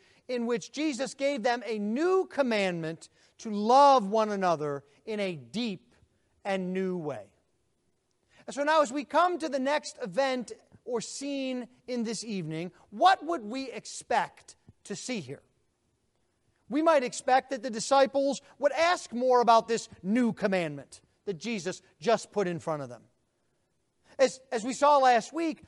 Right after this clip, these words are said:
this new commandment is not hard to understand. Even the youngest among us understand the concept of loving each other.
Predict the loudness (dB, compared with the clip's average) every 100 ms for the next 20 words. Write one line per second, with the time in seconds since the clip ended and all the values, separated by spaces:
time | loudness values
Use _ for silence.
0 | _ -6 -6 -2 0 0 0 0 0 0
1 | -4 -4 2 4 4 4 4 4 0 -4
2 | -6 -8 -6 -4 -2 -4 -8 -14 _ -10
3 | -6 -4 -2 -2 4 4 4 0 -4 -6
4 | -4 0 0 0 -4 -8 -12 -6 -4 -6
5 | -6 -6 -6 -6 -6 -6 -4 -4 -6 _
6 | _ -6 -6 -4 2 6 6 4 -6 -10
7 | -12 -12 -12 -18